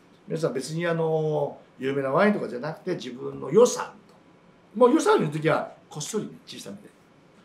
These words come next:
まあ、あのね、デートなんかだとあまり、あの、まあ、あの、<laughs> 大きい声で言いませんが、「今日は五千円」とか、「五千円だったら二本飲むから」とか、<laughs> いろいろ。うん、いや、今日はもうちょっと高めで、一万円で一本みたい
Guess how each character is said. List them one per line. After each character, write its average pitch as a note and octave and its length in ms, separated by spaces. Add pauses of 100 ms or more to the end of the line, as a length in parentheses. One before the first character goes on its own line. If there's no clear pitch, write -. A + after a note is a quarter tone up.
(260)
ま D3 180
あ、 - 40
あ - 20
の D#3 100
ね、 G3 180 (140)
デ G#3 140
ー - 20
ト F3 80
な A2 80
ん - 60
か - 80
だ - 60
と - 120
あ G#2+ 40
ま B2+ 120
り、 A#2+ 160
あ D3+ 80
の、 - 200 (380)
ま C3 100
あ、 - 200
あ - 20
の、 - 600
<laughs> - 40
大 - 40
き - 80
い - 40
声 C3+ 100
で G#2 80
言 G#2 100
い - 20
ま G#2 100
せ - 140
ん - 40
が、 - 60 (280)
「今 - 0
日 D#3 80
は C3+ 140
五 - 100
千 - 160
円」 B2 80
と - 60
か、 - 40 (720)
「五 C3+ 100
千 E3 160
円 E3 60
だ F#3 80
っ - 20
た - 80
ら - 60
二 B2+ 100
本 D#3+ 160
飲 C3 80
む A#2+ 80
か - 100
ら」 - 120
と - 100
か、 - 80 (420)
<laughs> - 40
い - 160
ろ G#3 60
い F#3 100
ろ。 D#3 100 (460)
う D#3+ 220
ん、 D#3+ 40
い - 20
や、 E3 60
今 - 80
日 A3+ 80
は D#3+ 200
も C#3+ 280
う - 40
ち G3+ 80
ょ - 20
っ G#3+ 40
と - 60
高 D3+ 220
め D3 100
で、 C#3 360
一 - 140
万 E3+ 100
円 D3+ 60
で C#3 60
一 C3 140
本 A2+ 160
み - 80
た - 80
い - 40